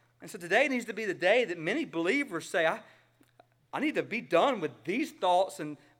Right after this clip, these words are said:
what I'm thinking, and I need to instead embrace this, that Jesus is the Christ. He is God's only Son, and He is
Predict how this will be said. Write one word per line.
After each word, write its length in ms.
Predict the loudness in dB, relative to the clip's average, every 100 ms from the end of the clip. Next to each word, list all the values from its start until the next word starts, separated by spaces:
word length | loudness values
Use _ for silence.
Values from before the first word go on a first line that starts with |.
| 2
what 120 | 8
I'm 180 | 8 6
thinking, 520 | 2 2 2 -2 -4
and 100 | 2
I 100 | 2
need 200 | 2 0
to 140 | 0 0
instead 460 | -2 0 2 2
embrace 360 | 0 -2 -2 -2 -8
this, 460 | -6 -8 -10 -20 _ _ _ _ _ _ _ _ -20
that 80 | -12
Jesus 440 | -8 -8 -10 -10
is 280 | -6 -6 -6
the 80 | -12
Christ. 580 | -4 0 0 -4 -10 -10
He 120 | -8
is 220 | -8 -10
God's 440 | -6 -2 -2 -4 -10
only 320 | -12 -10 -16
Son, 380 | -12 -10 -10 -12
and 140 | -12
He 160 | -10 -8
is 320 | -6 -8